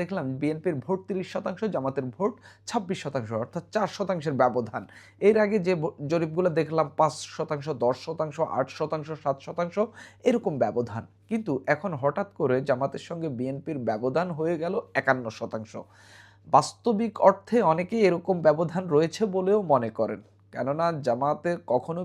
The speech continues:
বিএনপির সমকক্ষ দল হতে পারেনি, কিন্তু তারপরেও এই পরিবর্তিত পরিস্থিতিতে আসলে কি এতটা পরিবর্তন হয়েছে কিনা, কিংবা কি এমন টোটকা বিএনপি গত কিছুদিনে ব্যবহার করেছে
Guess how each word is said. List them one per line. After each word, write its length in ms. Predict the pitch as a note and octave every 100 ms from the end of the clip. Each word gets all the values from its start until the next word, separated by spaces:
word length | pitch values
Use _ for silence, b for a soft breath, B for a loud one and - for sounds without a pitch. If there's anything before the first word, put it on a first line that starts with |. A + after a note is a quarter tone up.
| C#3+
বিএনপির 380 | C#3 C3 D3 -
সমকক্ষ 440 | C3+ C#3+ C#3+ D3 F#3+
দল 220 | C3 C3 A#2+
হতে 180 | D#3+ D3
পারেনি, 280 | A#2 A2 A2 G#2+
কিন্তু 260 | C3 C3+ A#3+ C4+ B B B _
তারপরেও 440 | C3+ C#3+ F3+ F#3 G3+ E3+
এই 80 | D#3+ D#3
পরিবর্তিত 500 | D3+ D3+ D3+ D#3 E3 E3 D3+
পরিস্থিতিতে 560 | D#3+ D#3 - G#3 G#3 F3 -
আসলে 280 | C3+ F3 F#3 F#3+
কি 80 | G3+ -
এতটা 220 | D#3+ F3+ F3+
পরিবর্তন 440 | F#3 E3+ E3+ E3 C#3+ A2+
হয়েছে 280 | G3 A3 E3+
কিনা, 180 | A#2+ A#2 B2
কিংবা 360 | F#3 G3+ D3+ B2 C#3+ b b b _
কি 140 | A3+ A#3+ A#3 D#3+
এমন 180 | F3+ G3 F3+ -
টোটকা 400 | G3+ G3 - C3+
বিএনপি 420 | B2+ C#3+ D3 D#3 C#3
গত 120 | C3+ D#3 C#3+
কিছুদিনে 420 | D3 F#3 E3+ E3+ A#2+
ব্যবহার 340 | A2+ C3+ D#3 F#3+
করেছে 260 | D3 A2+ -